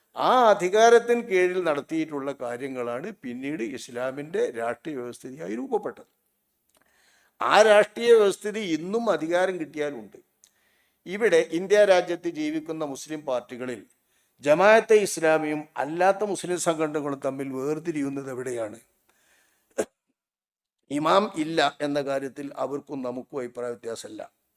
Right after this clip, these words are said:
ഖിലാഫത്ത് എന്നത് നാമമാത്രമായി പോലും ശേഷിക്കുന്നില്ല എന്നതിൽ അവർക്കും നമുക്കും അഭിപ്രായ വ്യത്യാസമില്ല. സ്വതന്ത്ര ഇന്ത്യയുടെ സ്ഥിതി അതാണ്. സ്വതന്ത്ര ഇന്ത്യയുടെ സ്ഥിതി,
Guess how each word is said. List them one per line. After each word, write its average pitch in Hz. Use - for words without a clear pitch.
ഖിലാഫത്ത് 202
എന്നത് 170
നാമമാത്രമായി 214
പോലും 165
ശേഷിക്കുന്നില്ല 151
എന്നതിൽ 127
അവർക്കും 135
നമുക്കും 117
അഭിപ്രായ 110
വ്യത്യാസമില്ല. 120
സ്വതന്ത്ര 208
ഇന്ത്യയുടെ 160
സ്ഥിതി 170
അതാണ്. 110
സ്വതന്ത്ര 214
ഇന്ത്യയുടെ 165
സ്ഥിതി, 127